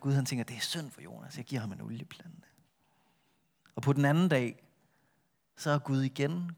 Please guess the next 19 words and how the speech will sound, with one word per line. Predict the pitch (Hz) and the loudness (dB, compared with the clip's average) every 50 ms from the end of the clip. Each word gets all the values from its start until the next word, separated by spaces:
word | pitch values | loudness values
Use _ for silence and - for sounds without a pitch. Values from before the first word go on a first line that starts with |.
| _ - | _ -2
god | 147 139 127 127 - _ _ _ _ _ _ _ _ _ | -2 0 0 -2 -6 _ _ _ _ _ _ _ _ _
ved | 123 113 | -4 -2
Jonas, | 110 113 123 135 127 - 131 - - _ | -2 -2 -4 -4 -6 -8 -8 -10 -12 _
men | 131 131 131 | -6 -6 -4
på | - - 160 | -2 -2 -4
en | 185 | -2
lidt | 196 226 - | -4 -6 -6
hård | - - - - - - | -6 -6 -4 -4 -4 -4
måde. | - - - - - - 123 143 - _ _ _ _ _ _ _ _ _ _ _ _ _ | -6 -8 -10 -10 -10 -10 -10 -12 -14 _ _ _ _ _ _ _ _ _ _ _ _ _
For | _ - 143 | _ -8 -8
så | 143 143 | -6 -6
spiser | - - - 175 160 123 - - - | -6 -4 -4 -2 -2 -2 -2 -4 -2
ormen | 143 135 131 110 104 107 | -2 -2 0 0 -2 -4
planten, | - 110 120 120 120 127 135 - - - 127 135 139 - | -4 -4 -4 -4 -4 -6 -8 -10 -12 -14 -16 -16 -16 -12
og | - 127 | -8 -6
så | 135 143 | -4 -4
sidder | - - 147 135 143 | -2 -2 -2 -2 -2
han | 151 - - - | -4 -6 -6 -4
der | 117 113 107 117 | -4 -4 -4 -6